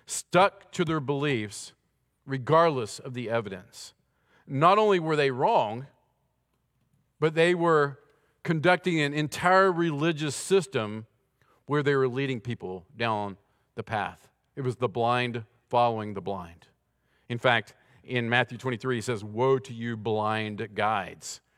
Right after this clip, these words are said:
They were guiding people into sin and destruction because they loved their letter of the law, but they did not love the lawgiver. And Jesus came to bring them light. Look at verse forty.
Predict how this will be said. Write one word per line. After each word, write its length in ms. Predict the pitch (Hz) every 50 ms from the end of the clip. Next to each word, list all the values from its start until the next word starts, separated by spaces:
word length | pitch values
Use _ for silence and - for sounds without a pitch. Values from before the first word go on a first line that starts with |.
| _ _ _ _
They 100 | - 120
were 140 | 117 110 110
guiding 500 | 101 95 117 107 104 107 110 107 107 101
people 460 | - - 107 98 - 85 82 78 - _ _ _ _ _ _ _ _ _ _ _ _ _ _ _ _ _ _
into 220 | - 113 104 104 95
sin 480 | - - - 117 110 104 101 98 95 -
and 120 | 107 98
destruction 560 | 87 85 - - - 98 82 - - - - - _ _ _ _ _ _ _ _ _ _
because 240 | - 117 110 127 117
they 120 | 98 113 110
loved 480 | 104 104 107 113 123 131 139 139 131
their 160 | 120 120 113
letter 300 | 104 104 110 120 123 131
of 60 | 135 127
the 100 | 127 117
law, 460 | 107 104 104 98 92 92 87 82 - _ _ _ _ _ _ _ _ _ _ _ _ _ _ _ _
but 80 | - 95
they 100 | 101 101
did 180 | 101 120 120
not 200 | 120 120 117 113
love 360 | 123 117 113 110 107 104 95 - _
the 100 | - 107
lawgiver. 640 | 92 92 95 95 98 90 87 104 101 95 92 80 73 _ _ _ _ _ _ _ _ _ _ _ _ _ _ _ _ _ _ _ _ _ _ _ _ _ -
And 120 | 104 107
Jesus 360 | 101 95 113 139 135 117 117 104
came 300 | - - 117 110 104 98
to 80 | 98
bring 240 | 90 104 107 107 104
them 100 | 101 95
light. 300 | 95 98 95 90 92 90
Look 120 | 107 98
at 60 | 113 104
verse 240 | 95 101 98 -
forty. 360 | - - 95 90 90 90 85